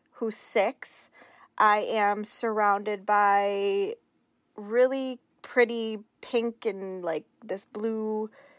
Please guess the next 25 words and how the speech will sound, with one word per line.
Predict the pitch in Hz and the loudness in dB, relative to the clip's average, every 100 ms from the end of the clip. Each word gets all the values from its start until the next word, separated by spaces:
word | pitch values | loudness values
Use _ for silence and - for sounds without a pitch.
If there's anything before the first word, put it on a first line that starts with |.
| _ _ | _ _
pillow | - 233 220 220 214 | 0 6 6 6 4
with | 202 - | 2 -4
fringe, | - - 220 220 220 214 | -2 2 2 0 -4 -2
and | 208 196 | -2 0
there's | 190 190 185 | 0 0 -2
unicorns | 185 196 233 220 - 214 208 208 208 | -10 -2 0 0 0 0 0 0 2
everywhere. | 202 202 202 208 202 202 | 2 4 2 6 6 6
I'm, | 185 190 | 4 2
like, | 196 180 _ | 0 -2 _
tucked | - 240 _ | 0 0 _
in | 220 214 214 | 2 2 0
into | 196 202 202 | -6 -2 -2
a | |
unicorn | 185 196 202 190 196 185 190 | -2 -2 -2 -2 -2 -2 0
blanket, | 208 220 220 220 220 214 214 - - - - _ - | 2 2 0 4 6 6 4 -2 -20 -20 -20 _ 4
and | 208 190 190 190 - | 6 6 2 0 0
if | 214 | 0
she | - - | 0 -2
knew, | 202 202 202 | 0 0 0
she'd | - 190 | -2 -4
probably | - 180 160 | 2 4 4
kick | 165 196 - | 2 -2 0
my | 196 | -4
butt. | - 220 247 247 | 2 4 6 6
<laughs> | 247 | 4